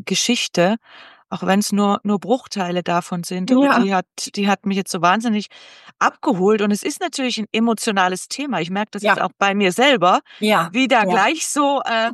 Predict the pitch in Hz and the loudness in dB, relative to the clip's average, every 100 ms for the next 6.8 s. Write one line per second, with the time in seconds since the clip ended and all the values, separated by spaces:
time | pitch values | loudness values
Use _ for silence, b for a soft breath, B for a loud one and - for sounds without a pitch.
0 | 311 370 262 - 220 - 226 202 196 - | -10 -18 -8 -2 -2 0 -2 2 2 0
1 | - 202 185 - 339 330 185 180 180 180 | -6 -2 0 0 -8 -6 -4 -2 0 0
2 | 214 - 208 214 214 - 196 226 - 208 | -2 -4 -6 -4 -6 -8 -6 -6 -4 -6
3 | - B B B - 202 240 208 214 214 | -6 B B B -8 -6 -2 -2 -2 -2
4 | 208 202 190 196 - - - - 277 214 | 0 0 0 -2 -4 -10 -10 -8 -6 -6
5 | 196 175 202 196 190 202 247 - 262 202 | -2 0 2 0 0 -2 -2 -2 -2 -2
6 | 202 208 190 - 226 233 165 | -4 -4 -4 -4 -6 -6 -6